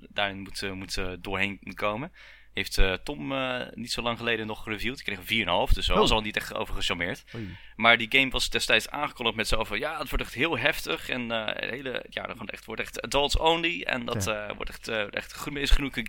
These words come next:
Speaker 1: game ooit. En vervolgens kregen ze, eh, die lui, eh, die vonden toen een uitgever.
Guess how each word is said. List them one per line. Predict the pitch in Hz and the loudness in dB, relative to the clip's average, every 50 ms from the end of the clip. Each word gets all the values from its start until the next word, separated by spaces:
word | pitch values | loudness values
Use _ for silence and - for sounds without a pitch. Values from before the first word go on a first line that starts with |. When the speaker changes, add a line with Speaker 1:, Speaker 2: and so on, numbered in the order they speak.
| - 139 | 6 6
Speaker 1:
game | 131 120 | 6 6
ooit. | 117 123 143 190 - - - - - - - - - - - _ - | 2 0 -2 -2 -4 -10 -14 -16 -18 -16 -16 -18 -18 -20 -20 _ 0
En | - 120 117 113 110 107 | 4 6 6 6 6 4
vervolgens | - - 110 107 104 - | 2 2 2 4 2 4
kregen | - 107 95 92 90 98 | 4 6 6 4 4 0
ze, | 92 - | -4 -2
eh, | 90 92 92 | -2 -2 -2
die | 95 98 98 | -2 -4 -2
lui, | 92 92 90 87 85 | 0 0 0 0 -2
eh, | - - 92 90 87 85 85 - | -4 -2 0 0 0 0 -2 -4
die | - - | -6 -6
vonden | - 120 117 95 - | -4 -4 -4 -2 -2
toen | - 101 90 | -2 0 0
een | 92 | 0
uitgever. | 131 156 151 - - 90 82 82 90 107 | 0 0 0 2 4 4 4 2 0 -8